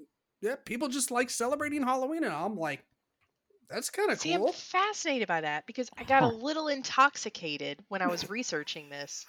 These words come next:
Speaker 2: F Y I. And I just genuinely could not believe that Japan did not have, like, a set traditional kind of Halloween type of thing.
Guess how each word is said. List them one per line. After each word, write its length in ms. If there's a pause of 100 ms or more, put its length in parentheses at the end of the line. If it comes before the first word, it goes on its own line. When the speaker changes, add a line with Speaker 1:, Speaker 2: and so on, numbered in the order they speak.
(180)
Speaker 2:
F 180
Y 120
I. 280 (760)
And 600 (400)
I 120
just 240
genuinely 480
could 360
not 220
believe 380
that 160
Japan 680
did 220
not 400
have, 560
like, 200
a 100
set 640
traditional 720
kind 240
of 60
Halloween 640
type 240
of 80
thing. 340